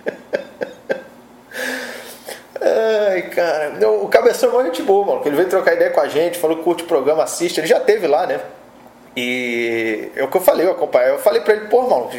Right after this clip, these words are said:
eu te acompanhei muito tempo, cara." Então, ó, aproveitar e mandar um salve aí, um abraço aí pro Sérgio Rondiakov, o grande cabeção que a gente quer ter. Eu falei, "Pô, eu tô com a ideia de um quadro lá no programa, a gente quer ver se, se grava isso aí com,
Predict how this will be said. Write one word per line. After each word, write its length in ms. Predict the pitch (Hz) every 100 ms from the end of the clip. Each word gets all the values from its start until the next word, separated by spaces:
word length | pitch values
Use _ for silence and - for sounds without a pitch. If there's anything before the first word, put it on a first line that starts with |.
| 117
eu 120 | - 135 -
te 100 | -
acompanhei 560 | - 196 196 220 170 240
muito 340 | 208 277 359
tempo, 380 | - 156 196 196
cara." 200 | - - - - - -
Então, 140 | - 175
ó, 140 | 180
aproveitar 500 | 123 - 156 160 165
e 40 |
mandar 240 | 190 196 202
um 160 | 202
salve 380 | 156 - 160 156
aí, 40 | 147
um 100 | 156
abraço 360 | 135 147 -
aí 80 | 147
pro 340 | 147 143 117 - - - - - -
Sérgio 420 | - 165 180 170
Rondiakov, 640 | 165 165 139 - 139 127
o 140 | 113 110 - - - - - - - - - - -
grande 240 | 123 160 165
cabeção 600 | 160 147 - - 147 135
que 400 | - 127 120 113
a 120 | 113
gente 200 | 123 160
quer 180 | - 165
ter. 100 | 175
Eu 140 | 151
falei, 240 | 143 170 175
"Pô, 260 | 220 220
eu 80 | 160
tô 120 | 202
com 80 | 196
a 60 | 202
ideia 200 | 185 196
de 60 |
um 80 | 190
quadro 200 | - 185
lá 60 | 190
no 80 | 185
programa, 320 | 175 156 190
a 20 |
gente 120 | 190
quer 120 | -
ver 140 | 175 180
se, 400 | - 180 160 -
se 180 | - -
grava 240 | 156 156
isso 160 | - 156
aí 140 | 151
com, 340 | - 160 151